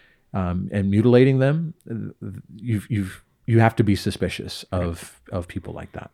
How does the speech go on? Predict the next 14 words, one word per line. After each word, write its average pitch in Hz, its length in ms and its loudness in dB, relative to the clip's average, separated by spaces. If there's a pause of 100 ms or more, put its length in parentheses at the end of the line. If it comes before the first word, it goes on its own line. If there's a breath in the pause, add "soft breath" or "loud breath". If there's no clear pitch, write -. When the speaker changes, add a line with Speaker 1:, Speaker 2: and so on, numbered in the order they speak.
(120)
Speaker 2:
And 131 100 6
you're 131 100 10
right, 117 160 10
Danny. 76 220 4
The 78 140 4
Roe 90 180 6
v. 90 160 2
Wade 78 220 2
decision 76 520 -2
was 69 220 -2
great. 90 380 4
We 73 120 -2
celebrated 85 640 2
it. 82 220 0